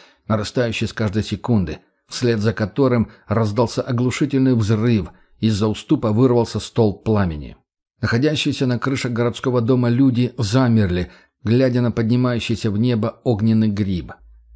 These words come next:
Бес первый пришёл в себя и, сорвавшись с места, побежал в убежище. «Надо срочно включить сирену!» — крикнул ему вслед Артак. «Забирайте пожитки и бегом вниз!» Кнопка экстренного оповещения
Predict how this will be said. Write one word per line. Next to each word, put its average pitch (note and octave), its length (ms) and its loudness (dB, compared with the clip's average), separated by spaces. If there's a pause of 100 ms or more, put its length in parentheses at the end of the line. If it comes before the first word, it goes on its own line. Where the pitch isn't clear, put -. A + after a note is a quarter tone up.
(160)
Бес C#3 340 2
первый C#3 340 0
пришёл B2+ 340 -2
в A#2 60 -8
себя G2+ 500 -2
и, A#2+ 60 -6
сорвавшись A#2 540 -2
с - 40 -18
места, B2+ 320 -2
побежал B2 460 -2
в A#2 40 0
убежище. G#2+ 640 -2 (680)
«Надо D3 380 2
срочно D#3 460 -4
включить D3 460 -2
сирену!» — C#3 640 0 (340)
крикнул A#2 360 2
ему A2+ 200 2
вслед A2 280 -2
Артак. - 400 -4 (320)
«Забирайте D3+ 640 0
пожитки C3+ 640 0 (160)
и B2+ 120 0
бегом D#3 360 2
вниз!» D3 400 -2 (720)
Кнопка A#2+ 420 0 (120)
экстренного A#2 580 0
оповещения G#2 800 0